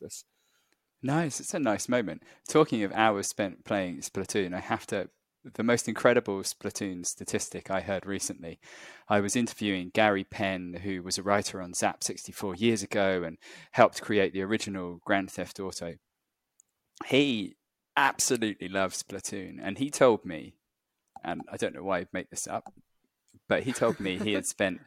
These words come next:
Speaker 2: three thousand seven hundred hours playing Splatoon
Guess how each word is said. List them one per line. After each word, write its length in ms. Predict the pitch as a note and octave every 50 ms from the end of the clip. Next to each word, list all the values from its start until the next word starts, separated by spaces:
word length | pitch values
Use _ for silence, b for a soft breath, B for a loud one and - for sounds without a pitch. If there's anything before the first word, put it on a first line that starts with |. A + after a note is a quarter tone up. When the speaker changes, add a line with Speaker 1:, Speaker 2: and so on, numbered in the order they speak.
| b b b b b b b
Speaker 2:
three 420 | - - - C3+ C3+ C#3 D3+ D3+
thousand 720 | D3 - B2+ A2 G#2 G2 F#2+ F#2 - E2+ E2+ D#2+ D#2 -
seven 460 | - - - A#2+ A2+ A2 A#2 A2+ G#2+
hundred 400 | G2 G2+ G2+ F#2+ F#2+ - G2 F2
hours 580 | F2 E2+ D#2+ D2+ C#2 B1+ C#2 F2 F2+ - - - _ _ _ _ _ _ _ _ _ _ _ _ _
playing 280 | - A2+ G2+ F#2 F2+ F2+
Splatoon 720 | - - - G#2+ G2+ - - A2+ F#2+ F2+ F#2 F2 F2 E2+